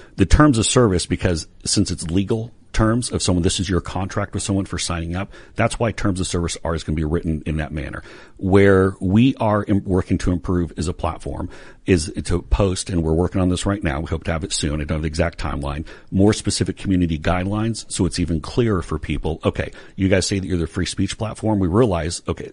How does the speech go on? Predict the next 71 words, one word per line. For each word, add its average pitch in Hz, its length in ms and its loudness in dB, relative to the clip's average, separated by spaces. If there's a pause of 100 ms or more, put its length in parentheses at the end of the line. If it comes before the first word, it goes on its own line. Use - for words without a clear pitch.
that 80 180 -10
somebody 92 460 0 (240)
who's 85 100 -2
been 82 120 2
kicked - 220 -2
off 95 140 -2
these 92 160 -4
other 82 140 -4
platforms, 85 480 -4
they 95 100 0
can 98 120 -2
come 90 240 -2
express 87 420 -6
themselves 87 340 -4
politically, 78 540 -4 (240)
and 85 120 0
no 95 120 6
one's 98 160 4
gonna 92 240 2
go 95 240 0
and 82 100 2
vote 90 180 2
them 90 120 0
off 85 160 -2
the 85 80 -2
island 82 280 0
for 80 220 -2
talking 85 320 -4
about 78 160 -4
covid 80 460 0
or 78 80 0
voting 85 320 0
issues 78 440 -4 (240)
or 82 80 -4
climate 87 380 -2
change. 85 440 -2
There's 85 220 0
no, 90 140 0
not 87 160 -2
gonna 82 120 -4
be 80 40 0
any 76 100 -4
warning 113 280 2
labels. 78 420 -2 (440)
But 107 400 2
give 95 160 4
us 92 120 0
a 101 60 -2
little 95 80 2
more 80 180 0
granularity, 87 760 -2
and 90 120 0
that's 98 220 -2
one 98 100 2
of 87 80 2
the - 40 -16
things 78 160 -2
that 78 60 -6
we've 73 140 -4
heard 90 220 -4
from 85 120 -4
people, 82 220 -4
and 78 80 -2
we're 76 80 -2
working 78 320 -4
to - 140 -18
put 85 160 -4
that 80 160 -4
together 71 260 -6
to 65 80 -10
publish. - 440 -8